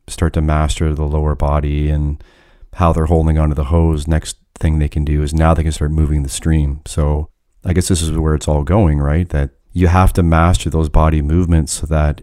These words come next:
you don't think about it at all. It just becomes what you do. And now you're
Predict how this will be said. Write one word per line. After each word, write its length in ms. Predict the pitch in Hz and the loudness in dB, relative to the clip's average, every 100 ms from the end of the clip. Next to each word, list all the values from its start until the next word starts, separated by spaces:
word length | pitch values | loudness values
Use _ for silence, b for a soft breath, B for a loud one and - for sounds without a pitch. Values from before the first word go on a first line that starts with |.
| - | -6
you 180 | 82 87 | -2 2
don't 260 | 87 82 | 2 2
think 220 | - 87 | 2 2
about 240 | 82 78 76 | 2 2 2
it 120 | 78 | 0
at 240 | 90 80 78 | 0 -2 0
all. 300 | 80 80 78 | 2 2 2
It 60 | |
just 160 | - 80 | 0 -2
becomes 380 | 87 - 80 76 | -2 2 0 0
what 220 | 78 - | -2 -2
you 160 | 76 71 | -2 0
do. 340 | 90 92 78 | 2 2 2
And 120 | 76 | 2
now 120 | 78 | 2
you're 140 | 85 | 2